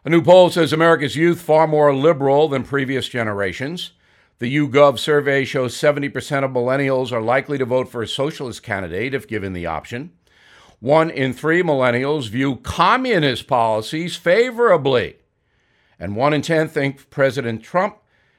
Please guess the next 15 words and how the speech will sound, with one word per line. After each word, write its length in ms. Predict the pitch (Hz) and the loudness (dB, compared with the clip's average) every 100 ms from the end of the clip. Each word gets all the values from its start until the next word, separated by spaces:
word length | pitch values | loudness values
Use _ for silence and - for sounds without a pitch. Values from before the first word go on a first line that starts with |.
| _ | _
has 140 | 113 110 | -10 0
caused 300 | 151 143 113 | 4 4 4
more 220 | 143 135 | 0 0
death 480 | 95 147 180 - _ | 2 2 2 0 _
and 200 | 117 117 | -4 -2
human 400 | 131 143 135 117 | -2 -2 -2 0
rights 300 | 127 185 - | 0 0 -2
violations 920 | 117 123 113 113 123 117 165 175 170 - _ _ _ _ - | 0 2 2 0 -4 -4 -6 -6 -12 -20 _ _ _ _ -10
than 160 | 101 | -8
Stalin 520 | 98 - 113 117 135 | -8 -4 0 0 0
and 140 | 139 139 | -2 -2
Hitler. 340 | 147 110 71 - _ _ _ _ _ _ _ _ _ | -2 -4 -12 -20 _ _ _ _ _ _ _ _ _
The 80 | |
results 480 | 95 107 123 139 139 | -10 -4 0 0 -2
speak 520 | - - 139 131 - | -10 -8 -6 -6 -8